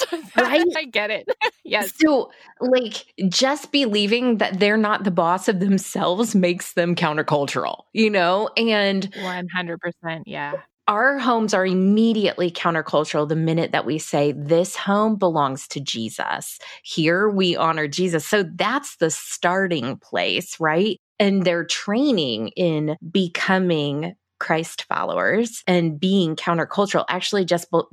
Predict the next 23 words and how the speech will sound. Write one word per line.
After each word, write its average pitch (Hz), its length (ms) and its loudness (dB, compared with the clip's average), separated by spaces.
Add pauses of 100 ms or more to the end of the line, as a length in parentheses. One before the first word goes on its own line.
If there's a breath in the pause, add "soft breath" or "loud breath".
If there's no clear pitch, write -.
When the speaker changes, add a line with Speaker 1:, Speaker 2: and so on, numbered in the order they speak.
Speaker 2:
begins 165 640 0
day 196 420 0
one. 190 320 2
It - 140 -2
can 214 140 2
even 202 240 2
begin 180 260 0
in 185 120 2
the 156 60 2
womb 185 380 2
when 156 260 0
we 208 280 2
pray 139 340 -4
that - 220 -4 (100)
prayer 185 240 0
of 160 100 -2
dedication 165 840 -2
of 165 160 0
our 151 140 -2
child - 580 -4
to 190 240 -4
God. 156 320 0 (360 loud breath)
So 220 280 2